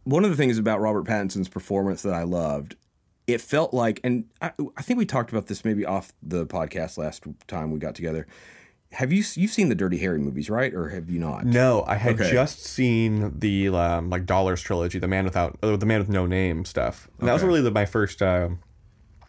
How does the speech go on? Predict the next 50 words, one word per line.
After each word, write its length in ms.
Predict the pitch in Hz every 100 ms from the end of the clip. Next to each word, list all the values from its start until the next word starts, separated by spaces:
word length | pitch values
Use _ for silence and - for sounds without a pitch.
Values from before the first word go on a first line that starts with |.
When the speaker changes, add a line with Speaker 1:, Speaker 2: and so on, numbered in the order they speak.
| -
Speaker 2:
like, 140 | 127 107
real 160 | 120
introduction 400 | 104 104 95 -
to 40 | 85
Clint 180 | 98 78
Eastwood. 420 | 82 - 85 87 - - -
But 80 | -
I 80 | 107
would 160 | 95 87
like 220 | 104 101
to 80 | 95
watch 260 | 82 -
the 80 | 101
Dirty 220 | 85 85
Harry 180 | 95 76
films. 400 | - - 123 -
Speaker 1:
You 80 | 110
definitely 400 | 123 135 151 139
need 140 | 113
to 80 | 98
watch 260 | 98 95 -
Dirty 220 | 95 80
Harry, 220 | 92 87
especially 360 | - 101 - 90
after 220 | 85 82
seeing 400 | - 85 73 67
this, 320 | 65 - - -
because 340 | 80 87 73
there's 220 | 90 82
a 60 | 87
lot 200 | 85 87
of 160 | 76
Dirty 260 | 78 85 78
Harry, 440 | 73 80 78 76 73
like, 300 | 71 71 -
at 180 | 98 113
least 200 | 113 -
I 160 | 98 101
felt 180 | 127 101
like 80 | 92
a 40 |
lot 160 | 87 82
of 120 | 73
Dirty 200 | 85 73
Harry 320 | 82 82 85
influences 760 | 90 101 98 110 107 107 110 98
in 220 | 107 110
this, 340 | 113 120 - -
especially 460 | - 180 208 139
Pattinson's 800 | 101 104 90 82 85 80 -